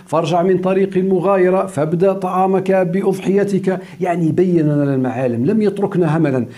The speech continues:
لكن للقائلين الآن بالاحتفال بمولد رسول الله صلى الله عليه وسلم أقول: هل أجمعتم أمركم كيف يحتفل الناس؟ أم فتحتم الباب وتركتم الشيطان يهيم بالناس في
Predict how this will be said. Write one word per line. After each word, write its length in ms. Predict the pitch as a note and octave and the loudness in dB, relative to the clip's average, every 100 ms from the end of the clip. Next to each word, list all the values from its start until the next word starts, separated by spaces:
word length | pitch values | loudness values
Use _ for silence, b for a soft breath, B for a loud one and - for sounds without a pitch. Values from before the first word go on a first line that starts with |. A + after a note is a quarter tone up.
| B D3 | B -2
لكن 280 | F#3 F#3+ | 0 0
للقائلين 1000 | G#3+ G#3 G3 - G#3+ G3 G3 F#3 G#3 G3 F3 | 0 0 -2 -2 -2 -2 -2 -2 0 2 2
الآن 440 | E3+ G3 F3 B2+ | 0 0 0 0
بالاحتفال 600 | D3 D#3+ - D#3 F3 D3+ | -2 -4 -6 0 2 2
بمولد 440 | D3 E3+ E3 D3 | 2 2 2 2
رسول 340 | D#3 D3+ F3 D3 | 0 -2 -2 0
الله 260 | C#3+ E3 | 0 0
صلى 240 | C#3 D#3+ C#3+ | 0 -2 -2
الله 340 | C#3+ E3+ C#3 | 0 0 0
عليه 180 | D#3 D3+ | 0 0
وسلم 420 | D3 G3 F#3 E3+ | 0 0 0 0
أقول: 440 | F3 E3+ A#3 F3+ - - - B B B B | -2 0 2 2 -2 -10 -20 B B B B
هل 220 | C#3 E3 E3 | -8 -6 -6
أجمعتم 680 | A#2+ C#3 E3 - C3+ A#2 B2+ E3 | -6 -6 -6 -8 -6 -4 -4 -2
أمركم 480 | D#3+ C#3 A#2 A#2 F#2+ B B | -2 -2 -4 -8 -10 B B
كيف 240 | - E3 C#3 | -6 -4 -4
يحتفل 440 | C#3 - D3 C#3+ | -8 -8 -8 -4
الناس؟ 560 | B2 A#2 C3+ C#3+ - - B B B - | -2 -2 -2 -4 -8 -18 B B B -4
أم 100 | E3+ | -2
فتحتم 580 | F3 F3 F3 F3 F#3 F3+ | 0 0 -4 -2 2 4
الباب 480 | E3+ D#3 G3+ D3+ B2+ | 2 2 2 0 -2
وتركتم 540 | D#3 E3+ E3+ - D3+ | -2 -2 -2 -4 -4
الشيطان 540 | C#3+ - C3 E3+ C#3 | -4 -6 -6 -4 -2
يهيم 420 | B2+ C3 D3 C3+ B2 | -2 0 -2 -2 -2
بالناس 560 | C3+ C3 D#3 C#3 C3 | -2 0 0 -2 -6
في 360 | - F3 D3+ | -4 0 0